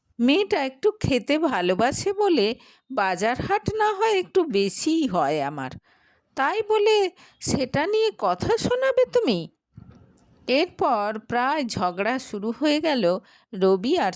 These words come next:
তপতির মধ্যে। স্বামী এতদিন পর বাড়ি এসেছে, সে কথা ভুলে গিয়ে তাকে যা ইচ্ছে তাই শোনাতে লাগলো তপতি।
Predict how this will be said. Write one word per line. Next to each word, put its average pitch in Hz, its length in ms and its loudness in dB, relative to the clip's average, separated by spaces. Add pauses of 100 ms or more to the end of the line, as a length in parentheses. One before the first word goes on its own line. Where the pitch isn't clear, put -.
তপতির 170 580 -4
মধ্যে। 131 480 -6 (560)
স্বামী 392 480 -2
এতদিন 285 600 0
পর 214 440 0
বাড়ি 202 460 -2
এসেছে, 262 560 0 (360)
সে - 280 -4
কথা 240 360 -2
ভুলে 240 420 -2
গিয়ে 262 460 0 (320)
তাকে 233 320 -4
যা 190 420 -2
ইচ্ছে 247 520 -4
তাই 208 400 -2
শোনাতে 185 560 -4
লাগলো 170 400 -4
তপতি। - 640 -6